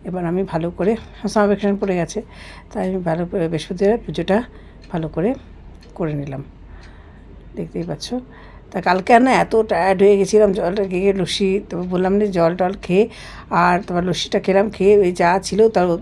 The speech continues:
বাচ্চাদের একটু, আহ, পিৎজা এনে দিয়ে, পিৎজা এনে দিয়েছিলাম, ওরা পিৎজা খেয়েছে। আর আমাদের যা সব সকালে যে তরকারি টরকারি ছিল, একটু ওদের থেকে পিৎজা খেয়েছি, প্লাস সকালে যা ছিল সেটা একটু ছিল, সব গরম গরম করে ওটাই খেয়ে রাতেরটা চালিয়ে দিয়েছিলাম,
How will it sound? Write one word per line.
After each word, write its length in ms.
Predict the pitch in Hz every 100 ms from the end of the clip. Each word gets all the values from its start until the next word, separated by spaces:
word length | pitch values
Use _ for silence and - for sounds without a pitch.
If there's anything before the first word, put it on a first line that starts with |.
| -
বাচ্চাদের 480 | 185 175 160 180 196
একটু, 200 | 175 208
আহ, 580 | 202 - - - - 190 170
পিৎজা 260 | 190 190 196
এনে 140 | 190 190
দিয়ে, 180 | 190 185
পিৎজা 180 | 190 190
এনে 140 | 185 190
দিয়েছিলাম, 380 | 196 185 226 269 285
ওরা 140 | 196 180
পিৎজা 280 | 165 175 190
খেয়েছে। 340 | 202 202 294 349 - - -
আর 80 | 202
আমাদের 300 | 175 175 180
যা 140 | 175 180 175
সব 240 | - 180 196
সকালে 400 | - 160 185 190
যে 120 | 190 196
তরকারি 320 | 185 160 196
টরকারি 160 | 190 185
ছিল, 100 | 214
একটু 240 | 302 190 220
ওদের 160 | 196 185
থেকে 220 | 196 214
পিৎজা 220 | 214 226 208
খেয়েছি, 200 | 233 262
প্লাস 240 | 247 190 196 - - -
সকালে 340 | 175 156 180 170
যা 180 | 180 185 - - - -
ছিল 220 | - 196 269 330 - -
সেটা 200 | - 208
একটু 140 | 185 214
ছিল, 200 | - 226 339 339 -
সব 120 | 175 175 254
গরম 160 | 165 165
গরম 160 | 180 196
করে 100 | 214
ওটাই 240 | 175 170
খেয়ে 220 | 156 214 233 -
রাতেরটা 320 | 151 147 180 170
চালিয়ে 280 | 160 131 135
দিয়েছিলাম, 420 | 143 139 147 147